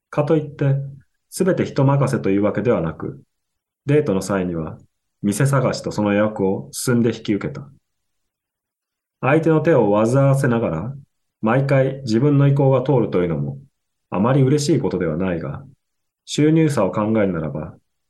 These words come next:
店の選定は彼に任せた方が無難だった。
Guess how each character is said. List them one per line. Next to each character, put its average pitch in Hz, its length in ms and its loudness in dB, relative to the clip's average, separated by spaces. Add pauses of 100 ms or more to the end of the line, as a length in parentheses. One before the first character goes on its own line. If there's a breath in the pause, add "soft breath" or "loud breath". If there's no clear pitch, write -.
(220)
店 190 240 0
の 127 80 2
選 123 260 0
定 123 160 2
は 113 380 -2
彼 135 240 2
に 90 60 -2
任 90 280 -4
せ - 80 -18
た 90 60 -6
方 90 180 -4
が 78 80 -4
無 82 140 -4
難 92 180 -2
だ 90 80 -4
っ - 100 -14
た。 - 160 -16